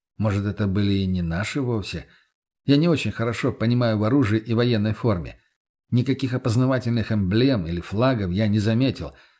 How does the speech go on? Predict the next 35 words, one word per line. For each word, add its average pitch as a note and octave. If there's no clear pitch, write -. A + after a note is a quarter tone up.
а -
навскидку A#2
не A#2
определить. A#2
"Вон B2+
там C#3+
он A#2
живет. F#2
Жил A2
на A2+
пятом A2+
этаже", — G#2
указал G#2+
пальцем G#2+
Мутный. -
"Вон C3+
его B2
балкон A#2+
красным A#2+
сайдингом G2
обит". F2
"Ну A#2
и C3
хули A#2+
сидим?" — G#2
спросил -
я. G2
"Или C3
предлагаешь C3+
красотой B2+
и B2+
статичным C3+
видом A#2
балкона A#2
насладиться?" F2+